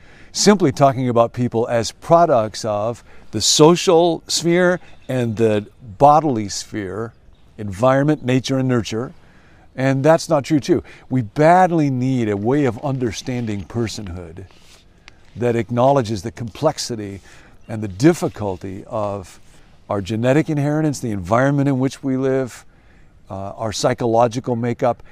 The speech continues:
and the fact that we have a will and that we are morally accountable to God, and that God wants to be with us and to help us, and that nature and nurture and will and God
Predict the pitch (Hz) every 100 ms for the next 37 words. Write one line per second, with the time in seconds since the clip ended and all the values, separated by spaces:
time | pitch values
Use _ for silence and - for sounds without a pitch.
0 | - - 165 151 - 143 131 127 123 127
1 | 123 139 127 87 95 - 101 107 117 127
2 | 127 110 117 123 139 139 131 123 113 117
3 | 117 104 104 98 98 90 87 85 - -
4 | - - - 98 101 113 110 117 107 113
5 | - 113 117 113 120 107 92 - 104 95
6 | 113 113 87 101 - - - 107 104 104
7 | 104 107 117 117 131 117 117 107 113 110
8 | - 117 104 - - 131 131 123 127 123
9 | 123 139 131 123 110 147 165 156 82 87